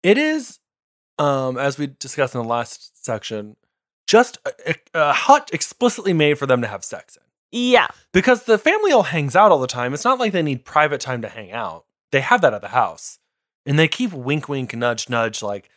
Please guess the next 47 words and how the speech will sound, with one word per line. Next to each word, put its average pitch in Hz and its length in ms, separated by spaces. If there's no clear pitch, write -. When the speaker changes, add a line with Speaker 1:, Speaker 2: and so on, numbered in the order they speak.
Speaker 1:
"Hey, 143 320
when 113 160
you're 117 140
first 135 320
married, 127 360
you 107 80
might 113 220
wanna 104 220
have 117 260
your 120 140
own 123 180
little 117 220
place - 480
away 107 220
from 104 180
the 92 80
family. 165 440
Especially 202 340
'cause 113 180
you're 113 120
so 127 180
loud, 113 480
'cause 117 120
you 117 100
sound 147 260
like 131 240
boulders 214 600
rocking 147 400
against 175 380
each - 220
other." 185 360
<laughs> 453 60
There's 208 340
like, 190 160
"We 220 80
can't 294 160
have 247 140
a 175 100
rock 160 340
tumbler 127 360
going 131 260
on. 143 220
We 190 100
know 247 160
what 277 140
that 302 260
means." 233 640